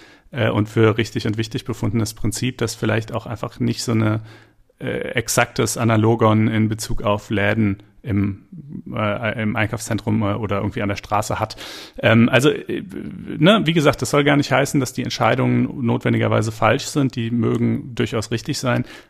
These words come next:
aber, ähm, das irgendwie einfach das Prozedere ist, finde ich, so ein bisschen clandestin, dass sich da die, die Internetprovider mit den Rechteinhabern zusammensetzen und jetzt so gemeinsam beschließen, was die Leute in Zukunft alles nicht mehr sehen dürfen.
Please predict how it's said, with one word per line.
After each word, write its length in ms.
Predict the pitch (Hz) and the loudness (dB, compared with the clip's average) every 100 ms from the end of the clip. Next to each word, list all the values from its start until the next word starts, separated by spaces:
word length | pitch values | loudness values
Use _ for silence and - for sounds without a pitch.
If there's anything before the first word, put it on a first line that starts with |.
| - | -4
aber, 560 | 113 104 110 110 110 - - _ - | 4 4 4 2 2 -4 -20 _ 0
ähm, 400 | 107 104 110 - | 4 4 2 -2
das 280 | - - - - - | -6 -4 -6 -12 -4
irgendwie 300 | 107 113 113 | -2 0 -2
einfach 140 | 107 | -2
das 120 | 101 | -6
Prozedere 480 | - 110 101 131 123 | -6 -6 0 2 4
ist, 120 | 117 | 2
finde 120 | 123 | 2
ich, 60 | 117 | 2
so 80 | 110 | 0
ein 80 | 107 | -2
bisschen 200 | - 104 | -2 -2
clandestin, 640 | 110 101 - - 131 135 - - - | -2 -2 -4 0 2 2 -2 -20 -6
dass 160 | 117 | -4
sich 140 | 127 - | -4 -2
da 100 | 117 | -2
die, 220 | 110 104 | 0 0
die 280 | 104 104 107 | 0 0 0
Internetprovider 720 | 110 113 104 - 107 104 104 | 2 2 2 2 2 4 2
mit 160 | 101 - | 2 0
den 100 | 98 | -2
Rechteinhabern 600 | 101 123 107 107 104 - | 0 0 0 0 -2 -4
zusammensetzen 580 | 104 104 104 104 - | -2 0 0 -2 -4
und 180 | 104 98 | -4 -2
jetzt 160 | 104 - | -4 -2
so 120 | 107 | -4
gemeinsam 360 | 101 101 107 101 | 0 0 0 -2
beschließen, 400 | - 104 - 104 | -4 -6 -2 -2
was 300 | 104 - - | -4 -6 -6
die 120 | 101 | -2
Leute 280 | 98 95 110 | 0 -2 -4
in 80 | |
Zukunft 320 | 110 107 107 104 | -6 -6 -6 -6
alles 220 | 101 - | -6 -6
nicht 180 | 101 101 | -8 -8
mehr 80 | |
sehen 220 | 95 95 92 | -8 -8 -8
dürfen. 260 | 87 120 | -8 -10